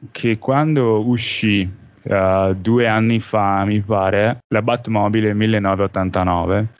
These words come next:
io ho visto l'immagine, sono corso, eh,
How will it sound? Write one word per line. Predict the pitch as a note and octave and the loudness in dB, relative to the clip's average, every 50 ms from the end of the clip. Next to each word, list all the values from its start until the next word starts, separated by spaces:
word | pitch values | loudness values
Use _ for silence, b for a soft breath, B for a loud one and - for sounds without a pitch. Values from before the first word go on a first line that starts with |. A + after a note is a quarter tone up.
| _ - - | _ -14 -6
io | - G#2 A#2 A#2+ | -2 0 0 2
ho | G#2+ | 2
visto | G2 G#2 G#2 G2+ G#2 | 0 -2 -2 -2 -2
l'immagine, | F#2+ F#2 F#2+ F#2+ F#2 F#2+ G2+ A2+ A2+ B2 C3+ C#3+ C#3 - _ - - | -2 0 0 0 2 2 2 2 2 2 0 0 0 -4 _ -20 -20
sono | - - - G#2+ G2 G2 F#2+ G2 - | -20 -6 -4 -2 -2 -2 -2 -4 -2
corso, | - F#2+ G2 G2 F#2+ F#2 - - F#2 F2+ E2+ E2+ F#2+ - - - - _ _ | -2 0 0 0 -2 -4 -4 -2 -2 0 0 -2 -4 -6 -8 -14 -20 _ _
eh, | - | -10